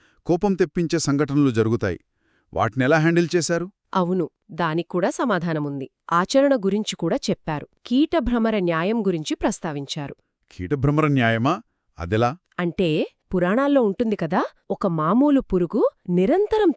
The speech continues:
Speaker 2: తుమ్మెద గురించే ధ్యానిస్తూ, చివరికే అదే తుమ్మెదగా మారిపోతుందని.
Speaker 1: ఆ, వినట్టున్నాను.
Speaker 2: అదే లాజిక్ని తన జీవితానికి అన్వయించుకున్నారట. తాను కూడా ఎప్పుడూ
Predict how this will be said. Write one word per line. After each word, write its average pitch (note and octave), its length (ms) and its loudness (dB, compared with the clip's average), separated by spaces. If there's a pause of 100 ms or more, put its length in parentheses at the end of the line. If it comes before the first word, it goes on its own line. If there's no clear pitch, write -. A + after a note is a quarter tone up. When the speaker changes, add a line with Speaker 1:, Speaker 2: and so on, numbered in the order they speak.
Speaker 2:
తుమ్మెద D4 340 2
గురించే C#4+ 420 0
ధ్యానిస్తూ, F3+ 760 -2 (340)
చివరికే C#4 460 0
అదే D4+ 280 2
తుమ్మెదగా C4 580 2
మారిపోతుందని. F#3+ 840 -2 (360)
Speaker 1:
ఆ, G2+ 460 -6 (220)
వినట్టున్నాను. G#2 560 -2 (240)
Speaker 2:
అదే E3 300 2
లాజిక్ని G#3+ 600 0 (100)
తన G#3 80 2
జీవితానికి G#3+ 720 -2
అన్వయించుకున్నారట. E3 1000 -2 (360)
తాను C4 240 4
కూడా C4 220 0
ఎప్పుడూ G3+ 640 0